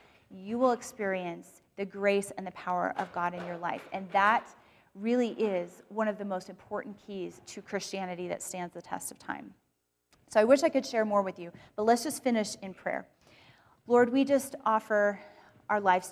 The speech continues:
to you again, afresh today. And we pray, Lord, that everything difficult that we have walked through, you would use to your glory, that you would not allow the enemy to get in there and cause bitterness against you, Lord, but that we would trust you to be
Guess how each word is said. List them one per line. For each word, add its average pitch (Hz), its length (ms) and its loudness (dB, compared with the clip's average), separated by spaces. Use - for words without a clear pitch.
to 214 60 -16
you 202 120 -4
again, 180 400 -8
afresh 190 500 -2
today. 190 500 -4
And 220 120 0
we 233 120 2
pray, 226 300 2
Lord, 220 320 2
that 196 300 2
everything 262 460 2
difficult 190 460 -6
that - 140 -6
we 208 100 -4
have 185 100 -4
walked 185 300 -2
through, 185 300 -10
you 220 260 -2
would 233 160 -2
use 208 280 -8
to - 120 -14
your 196 160 -8
glory, 180 360 -4
that - 160 -2
you 214 100 -4
would 196 160 0
not 202 260 6
allow 226 300 8
the 214 180 2
enemy 202 280 -4
to - 140 -16
get 196 160 -6
in 190 140 -10
there 185 280 -6
and 202 120 -6
cause 190 260 4
bitterness 214 480 0
against 190 420 -10
you, 190 300 -12
Lord, 202 300 2
but 190 140 -2
that 185 200 2
we 220 120 -2
would 196 160 -4
trust 214 380 -2
you 226 120 -6
to 214 180 -14
be 190 380 -12